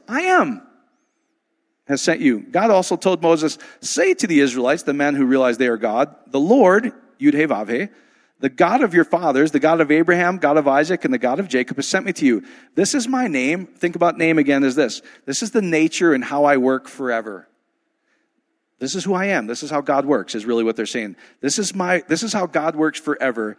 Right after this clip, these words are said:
And this is how I will be remembered in every generation that comes. This is never gonna change, is what he said. This is how God works. He's the same yesterday, today, and forever. And how he works is he gives you his unlimited power in the Spirit. And what you do with it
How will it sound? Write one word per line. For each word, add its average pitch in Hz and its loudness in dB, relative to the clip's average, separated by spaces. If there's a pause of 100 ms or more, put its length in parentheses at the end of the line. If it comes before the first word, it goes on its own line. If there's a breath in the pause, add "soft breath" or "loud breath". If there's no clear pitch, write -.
(400 soft breath)
And 135 -2
this 185 0
is 240 -2
how 185 2
I 160 6
will 147 4
be 143 6
remembered 131 0
in 123 -6
every 131 -4
generation 110 -6
that 104 -12
comes. 87 -16 (300)
This 147 -6
is 180 -6
never 175 2
gonna 220 -4
change, 185 -2
is 117 -8
what 123 -2
he 113 -4
said. 107 -4 (460 soft breath)
This 151 0
is 202 -2
how 175 2
God 139 -4
works. 202 -4
He's 120 -6
the 139 -8
same 135 -2
yesterday, 117 -4
today, 113 -6
and 117 -10
forever. 160 -4 (240 soft breath)
And 135 -8
how 175 -2
he 190 -2
works 170 -2
is 120 -4 (260 soft breath)
he 160 0
gives 190 -2
you 190 2
his 160 2
unlimited 202 -4
power 139 -6
in 127 -6
the 117 -6
Spirit. 139 -6 (580)
And 202 -8
what 214 -6
you 190 -6
do 180 -6
with 202 -6
it 190 -6